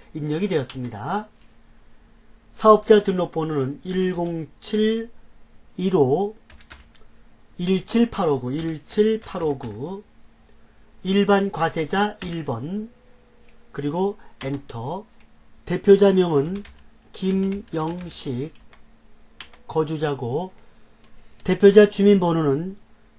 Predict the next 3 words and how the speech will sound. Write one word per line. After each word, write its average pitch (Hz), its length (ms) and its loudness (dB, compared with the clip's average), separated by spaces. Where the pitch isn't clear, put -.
칠오공 202 720 4
오공일, 165 1040 0
일구육오, 190 1120 6